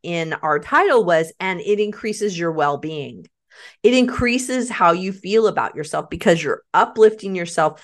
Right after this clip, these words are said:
You're creating that positive energy in yourself and then around yourself and then in your interactions with others.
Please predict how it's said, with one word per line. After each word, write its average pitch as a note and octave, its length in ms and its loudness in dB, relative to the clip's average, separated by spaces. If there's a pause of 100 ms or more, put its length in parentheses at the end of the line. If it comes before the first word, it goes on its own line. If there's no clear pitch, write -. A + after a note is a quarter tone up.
(140)
You're F#3 140 0
creating F#3 600 2
that F3+ 240 2
positive D3 680 0
energy F3 680 -4 (640)
in F#4 260 6
yourself G#3+ 560 2
and G3 160 2
then F#3+ 160 4
around E3+ 360 4
yourself F3+ 380 -2
and E3+ 220 -2
then E3 180 2
in F3 140 -4
your D#3+ 260 -4
interactions C#3+ 640 -4
with D3 140 -4
others. C3+ 340 -4